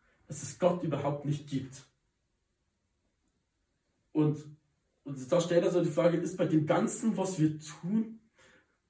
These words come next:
Gottes Gegenwart eigentlich nötig? Das ist schon echt eine provokante Frage. Brauchen wir Gott überhaupt? Und ich muss so ganz ehrlich sagen, wenn, wenn man zu unser Programm anschaut, was wir machen, also, ich glaube, es darf gar nicht so krass auffallen, oder?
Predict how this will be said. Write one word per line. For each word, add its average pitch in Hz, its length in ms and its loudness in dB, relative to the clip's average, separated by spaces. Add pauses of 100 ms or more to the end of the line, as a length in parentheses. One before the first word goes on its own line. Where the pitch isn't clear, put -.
Gottes 160 380 -4
Gegenwart 170 500 2
eigentlich 143 580 0
nötig? 147 500 2
Das 135 140 -4
ist - 80 -10
schon 165 120 -2
echt 165 100 -4
eine 165 100 -10
provokante 156 480 -4
Frage. 131 440 -2 (300)
Brauchen - 420 4
wir 196 100 2
Gott 196 220 -2
überhaupt? - 560 -2 (680)
Und 165 80 -4
ich 170 60 4
muss 196 200 4
so - 60 -6
ganz 185 220 2
ehrlich 156 260 -4
sagen, - 320 2 (320)
wenn, 175 420 -2
wenn 170 180 -2
man 202 200 0
zu 151 120 -2
unser 147 140 2
Programm - 400 -2
anschaut, 120 420 -2
was 143 160 -8
wir 131 80 -4
machen, 143 380 -6 (1080)
also, - 200 -16 (320)
ich - 60 -20
glaube, 180 160 -18
es - 140 -20
darf 151 180 -18
gar 117 100 -14
nicht 104 120 -12
so 107 280 -14 (580)
krass - 280 -18 (160)
auffallen, 165 540 -12
oder? - 240 -8